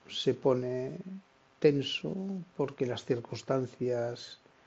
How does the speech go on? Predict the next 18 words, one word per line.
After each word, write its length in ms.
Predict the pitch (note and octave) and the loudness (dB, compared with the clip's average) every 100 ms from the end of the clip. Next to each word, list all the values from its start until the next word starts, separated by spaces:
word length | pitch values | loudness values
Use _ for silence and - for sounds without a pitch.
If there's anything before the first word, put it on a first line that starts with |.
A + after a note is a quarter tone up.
| - - - _ _ _ _ _ - | -20 -20 -20 _ _ _ _ _ -8
le 80 | D#3 | -6
están 240 | - A#2 | -2 -2
presionando 680 | A#2+ A#2+ - B2 A#3 G#3+ A#2+ | 0 -4 0 4 6 6 2
por 180 | - A#2+ | 0 -4
cualquier 320 | A#2 A2+ B2+ | -2 0 0
motivo, 600 | B2 A2+ F#3 D#3+ D#3+ F#3 | 0 2 4 4 4 0
o 40 | C#3+ | -4
porque 320 | C#3 - A2+ | -10 -8 -6
tiene 240 | - A2+ | -4 -4
cualquier 320 | A2 G#2+ - | -6 -6 -6
problema, 480 | - A#2 C3 A3+ E3 | -6 -4 0 2 2
o 80 | B2+ | 0
le 80 | A#2 | -2
han 100 | A#2 | -4
contado 440 | C#3 A#2+ A2 A#2 | -6 -6 -6 -4
algo, 260 | G3 - C#3+ | -4 -2 -2
cualquier 380 | - A2 D#3 D#3 | -2 -2 -2 -2
cosa, 360 | F3 - D3+ | -8 -6 -8